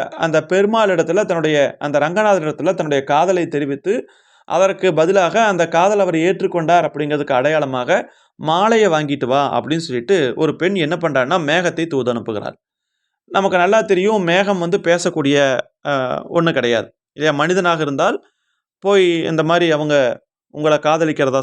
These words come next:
சொன்னாங்க அப்படியெல்லாம் சொல்லி, அ, பேசிட்டு வரலாம்.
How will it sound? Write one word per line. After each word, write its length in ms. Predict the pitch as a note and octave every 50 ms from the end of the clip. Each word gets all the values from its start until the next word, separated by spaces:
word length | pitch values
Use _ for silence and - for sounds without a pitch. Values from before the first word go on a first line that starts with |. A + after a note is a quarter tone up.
| C3
சொன்னாங்க 540 | C#3 B2 B2+ C3 B2+ A#2+ A#2 B2 B2+ A#2 -
அப்படியெல்லாம் 420 | - C#3 C3+ B2 C3 B2+ C#3+ E3+
சொல்லி, 600 | E3 - C3+ C3+ D3+ F3 E3 C#3+ B2 A2 - - _ _ D#3+ -
அ, 280 | C3 B2+ A#2 A#2 - - D3
பேசிட்டு 280 | D3 C3+ - C3+ A#2+
வரலாம். 340 | A#2 A2+ A#2 A#2 A#2 C3 -